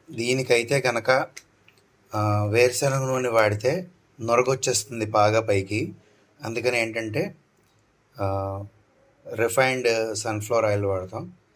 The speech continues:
చాలామంది మీరు ఏ కంపెనీ వాడతారు అని అడుగుతూ ఉంటారు. అలా భక్తులు తెచ్చిందో లేకపోతే కమిటీ వారు తెచ్చిందో వాడతాం అంతే. ఆ పేర్లు చెప్పడం నాకు ఇష్టం లేదనమాట.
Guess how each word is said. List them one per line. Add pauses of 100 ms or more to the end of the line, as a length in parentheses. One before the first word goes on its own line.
(220)
చాలామంది
మీరు
ఏ
కంపెనీ
వాడతారు
అని
అడుగుతూ
ఉంటారు. (2500)
అలా
భక్తులు
తెచ్చిందో
లేకపోతే
కమిటీ
వారు
తెచ్చిందో
వాడతాం
అంతే. (640)
ఆ
పేర్లు
చెప్పడం
నాకు
ఇష్టం
లేదనమాట.